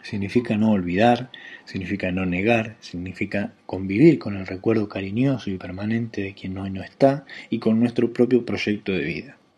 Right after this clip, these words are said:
Eso sería el desapego, porque el apego significaría quedar detenido y sometido por el pasado. Los grupos de autoayuda para pérdidas significativas o pérdidas de hijos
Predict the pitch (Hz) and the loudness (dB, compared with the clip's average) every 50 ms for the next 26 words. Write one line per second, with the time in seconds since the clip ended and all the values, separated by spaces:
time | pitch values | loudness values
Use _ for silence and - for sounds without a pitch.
0 | _ - 131 131 123 117 113 113 117 127 131 123 117 110 101 98 87 - - 92 | _ 2 4 4 4 4 4 6 8 10 10 10 8 8 4 2 0 -2 -6 -6
1 | - - 98 90 87 90 87 87 - - _ - - 92 90 95 101 101 101 101 | -2 0 0 0 0 -2 -8 -14 -20 -20 _ -18 -16 -14 -8 -6 -4 -2 -2 -2
2 | 101 107 104 - 143 131 127 113 110 110 113 110 - - 98 95 95 - - 104 | -2 -4 4 8 10 10 10 10 8 2 -4 -6 -10 -10 -12 -12 -12 -10 -6 -2
3 | 98 107 107 101 - - 101 101 107 113 113 110 104 101 95 - - 101 120 127 | 0 2 0 0 0 -2 -2 0 0 0 0 -2 -2 -4 -6 -6 -2 0 2 4
4 | 123 120 120 120 139 - _ - - - - - - 95 95 92 - - 104 107 | 4 4 2 0 -4 -6 _ -14 -10 -10 -8 -8 -6 -8 -8 -4 0 2 2 2
5 | 104 101 - 92 87 90 87 - 85 - - - - - - - - _ _ _ | 2 0 -2 -6 -8 -8 -8 -8 -10 -10 -10 -12 -12 -12 -14 -16 -20 _ _ _
6 | _ _ _ _ _ _ _ _ _ _ _ _ _ - 107 107 123 143 156 151 | _ _ _ _ _ _ _ _ _ _ _ _ _ 4 6 8 8 6 6 8
7 | - 127 123 120 113 113 - 101 92 - - 143 127 113 104 92 - 90 92 92 | 6 6 6 4 4 2 -2 -4 0 2 4 4 4 4 2 -2 -2 -4 -4 -2
8 | - 117 113 117 113 110 107 101 98 - - 95 92 92 92 90 - 95 87 - | 0 2 2 4 4 2 2 0 -2 -6 -8 -8 -10 -10 -10 -8 -8 -8 -6 -6
9 | 90 - - 143 147 135 120 113 104 95 92 - - 92 90 - - 104 101 104 | -4 2 6 6 8 8 6 4 2 0 -4 -6 -10 -12 -10 -6 -4 -2 -2 0
10 | 104 95 - - 104 110 123 131 - - - 110 110 - | -2 -2 -2 0 2 2 2 2 0 -2 -6 -6 -8 -8